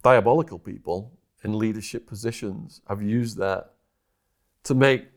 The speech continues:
normal people from my background, for example, people from, um, working class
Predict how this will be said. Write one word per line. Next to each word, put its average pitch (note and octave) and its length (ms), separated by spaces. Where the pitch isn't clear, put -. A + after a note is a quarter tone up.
normal C3 720
people A2 640
from A2+ 420
my C#3 360
background, G#2 440
for A#2 100
example, G2+ 380
people B2+ 320
from, A2 380
um, A2 300
working B2 400
class A#2 480